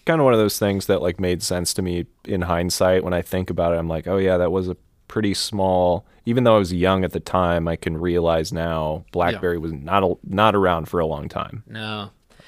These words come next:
Speaker 2: But, yeah, just super well written. That one line they say, what is it? "Perfect is the enemy of good, and
Speaker 1: Mm-hmm.
Speaker 2: good is the enemy of humanity." <laughs>
Speaker 1: Yeah.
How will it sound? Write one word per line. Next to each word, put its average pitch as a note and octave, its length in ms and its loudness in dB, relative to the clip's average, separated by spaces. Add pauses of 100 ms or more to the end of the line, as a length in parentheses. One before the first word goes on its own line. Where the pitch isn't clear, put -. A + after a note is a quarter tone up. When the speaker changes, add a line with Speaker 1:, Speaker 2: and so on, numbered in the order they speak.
(460)
Speaker 2:
But, G2+ 100 -10
yeah, A#2 380 -4
just - 400 -10
super D3+ 340 2
well C#3 240 8
written. B2 460 2 (240)
That A2 120 -16
one A2 260 -8 (380)
line G#2 260 -6
they G2+ 100 -6
say, G2+ 200 -8
what G2+ 140 -6
is G2 80 -10
it? G2 160 -12
"Perfect B2+ 400 0
is B2 140 0
the A#2 100 2
enemy A#2+ 280 2
of G#2+ 120 -4
good, A#2 320 6
and G#2 140 -6
Speaker 1:
Mm-hmm. F#2+ 260 -4
Speaker 2:
good A#2+ 180 4
is A#2 120 -2
the A2 100 -4
enemy A#2+ 400 0
of A2 120 -2
humanity." A#2+ 680 2
<laughs> - 60 -18 (280)
Speaker 1:
Yeah. F#2 300 0